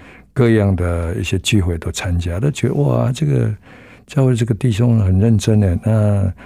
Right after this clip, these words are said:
他要到别的地方去读书去，不如看看他要不要去读神学院。”所以就问我说要不要去读神学院。我，我，我心里面觉得，“哇，很好啊。”从以前在教堂跟那个老牧师住的时候，我就觉得，“哇，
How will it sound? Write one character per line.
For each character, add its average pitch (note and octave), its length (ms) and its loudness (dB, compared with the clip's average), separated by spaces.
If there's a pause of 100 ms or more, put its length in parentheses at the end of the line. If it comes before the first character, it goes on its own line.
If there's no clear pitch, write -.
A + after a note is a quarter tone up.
(160)
他 B2 140 0
要 A#2+ 40 2
到 A2+ 140 2
别 G2+ 180 0
的 G2+ 80 4
地 G2+ 160 -2
方 G#2 160 2
去 G#2 200 -2
读 - 200 -6
书 F#2+ 300 -2
去， E2 280 -2 (280)
不 B2+ 140 2
如 F2 360 0 (140)
看 A2 100 2
看 G#2 120 4
他 G2 120 4
要 G2 140 2
不 F#2+ 60 2
要 - 20 2
去 F2+ 140 -2
读 D#2+ 280 -4
神 E2+ 220 0
学 E2 220 -2
院。” D#2+ 180 -4
所 - 160 0
以 - 20 4
就 F#2+ 140 2 (140)
问 G2 180 2
我 E2 120 -2
说 F#2 180 -2
要 F2+ 100 0
不 F2 80 0
要 - 20 -2
去 E2 80 -6
读 - 140 -8
神 D#2+ 200 -4
学 E2+ 120 -4
院。 E2+ 100 -4
我， G2 120 0
我， G#2 320 -4 (320)
我 C#3+ 60 0
心 F3 160 0
里 F3 60 4
面 D#3 140 2
觉 - 140 0
得 D#3+ 180 0
，“哇， G3+ 160 2
很 D#3+ 180 4
好 D#3 240 4
啊。” D3 180 2 (840)
从 C#3 460 2
以 G#2+ 60 2
前 A#2 200 0
在 C#3 180 2 (840)
教 C#3 160 0
堂 A2 180 2
跟 B2 300 4
那 B2+ 80 2
个 A2+ 80 2
老 G2 220 0
牧 B2 160 2
师 G#2+ 140 -2
住 B2 160 0
的 G#2 120 2
时 - 120 -4
候， A#2 80 2
我 G#2 80 2
就 A#2 100 0
觉 A2 200 -2
得 G#2 100 0
，“哇， C#3 260 -2